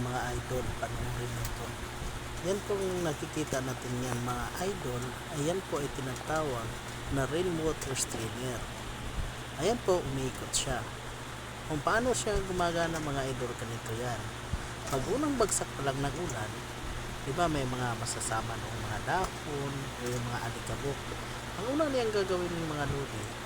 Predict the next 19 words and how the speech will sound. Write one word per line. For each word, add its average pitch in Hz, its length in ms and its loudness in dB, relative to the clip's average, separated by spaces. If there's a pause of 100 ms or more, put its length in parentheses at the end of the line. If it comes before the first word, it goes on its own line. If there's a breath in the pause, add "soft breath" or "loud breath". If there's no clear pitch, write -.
itatapon 190 560 0
muna 135 320 0
niya 120 240 0
yung 214 80 -2
sa - 240 0
baba, 107 320 0 (160)
yan 180 160 2
po 190 160 4
yung 156 160 2 (160)
waste - 320 4
niya, 120 200 0 (120)
waste 135 320 2
water. 113 480 0 (800)
Diyan 208 160 4
niya 190 400 4
ipubuga 170 720 4
yung 127 220 2 (100)
mga 110 160 0
dahon, 165 560 4